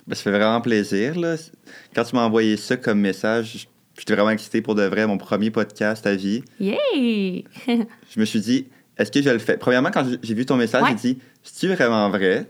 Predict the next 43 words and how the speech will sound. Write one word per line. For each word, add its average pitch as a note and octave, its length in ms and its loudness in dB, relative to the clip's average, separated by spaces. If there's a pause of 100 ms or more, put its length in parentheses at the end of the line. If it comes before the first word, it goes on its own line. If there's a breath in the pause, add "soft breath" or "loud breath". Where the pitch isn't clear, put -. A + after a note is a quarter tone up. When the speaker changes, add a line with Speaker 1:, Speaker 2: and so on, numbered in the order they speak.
Speaker 1:
Parce - 140 -6
que A#2 40 -6
des A2 100 4
fois, C3 140 -2
on B2 40 -2
reçoit A#2+ 200 -2
des G#2+ 300 2
choses - 160 0
Speaker 2:
Ben B3+ 120 6
oui, C4+ 120 2
Speaker 1:
sur, G3+ 100 -4
Speaker 2:
je G3 60 2
comprends. G3 260 0
Speaker 1:
euh, - 440 -4
Instagram, G#2+ 520 0
puis A#2+ 140 -6
on G2+ 60 0
est F#2 100 -2
comme, « F#2 380 -2 (360)
C'est-tu - 220 -4
un G#2+ 100 2
fake ? A2 220 0
C'est-tu - 120 -16
pas A2+ 120 2
un G2+ 100 2
fake ? » G#2 300 -2
Puis G#2+ 160 -2
je - 20 -4
fais G#2+ 100 0
voir G#2+ 120 2
ton B2 100 0
profil, A2 460 -2 (340 loud breath)
puis - 100 -18
j'étais - 80 -2
vraiment G#2 180 4
impressionné. A2+ 520 0
J'en G#2+ 140 -2
ai F#2+ 40 0
écouté A2 360 -2 (160)
une F2+ 180 -2
couple, C3 520 -2
là. A2+ 120 4
Speaker 2:
Merci. B3+ 480 -4